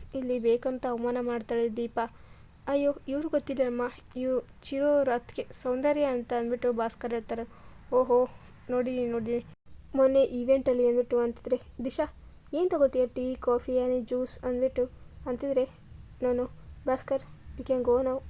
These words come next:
ಅಂತಂದ್ಬಿಟ್ಟು ಅಲ್ಲಿಂದ ಸೌಂದರ್ಯ ಹತ್ರ ಏನೂ ಮಾತಾಡದೆ ಮುಖಕ್ಕೆ ಭಂಗ ಮಾಡೋ ಥರ ದೀಪ ಅಲ್ಲಿಂದ ಹೊರಡ್ತಾಳೆ. ಇದರಿಂದ ಸೌಂದರ್ಯಗೆ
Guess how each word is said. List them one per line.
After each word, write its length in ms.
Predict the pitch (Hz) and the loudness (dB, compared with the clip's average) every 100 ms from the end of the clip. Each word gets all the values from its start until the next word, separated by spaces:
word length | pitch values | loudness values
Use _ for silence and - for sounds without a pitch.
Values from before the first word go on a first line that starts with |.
| - | -8
ಅಂತಂದ್ಬಿಟ್ಟು 480 | 240 240 240 240 240 | -4 -2 0 0 0
ಅಲ್ಲಿಂದ 320 | 233 240 233 247 - - - - - - - | 2 0 -2 -6 -10 -20 -20 -20 -20 -20 -6
ಸೌಂದರ್ಯ 440 | - 254 269 285 | 0 0 2 2
ಹತ್ರ 200 | 277 - | 2 0
ಏನೂ 300 | 254 233 262 | 0 2 2
ಮಾತಾಡದೆ 500 | 269 247 247 240 233 247 - - - | 0 -2 -2 0 2 0 -8 -12 -6
ಮುಖಕ್ಕೆ 400 | 254 277 277 254 226 - 233 | -4 -4 0 2 2 -6 -4
ಭಂಗ 220 | 240 240 | 0 0
ಮಾಡೋ 280 | 285 262 240 | 2 0 0
ಥರ 180 | 247 247 240 - - - 240 | -2 -4 -4 -8 -14 -12 -6
ದೀಪ 240 | 269 294 269 | -4 0 0
ಅಲ್ಲಿಂದ 260 | 254 247 | 2 2
ಹೊರಡ್ತಾಳೆ. 440 | 247 240 247 247 247 - - | 2 2 2 0 0 -4 -4
ಇದರಿಂದ 280 | 233 240 | -2 0
ಸೌಂದರ್ಯಗೆ 580 | 247 - 240 240 240 240 | 0 0 0 2 2 0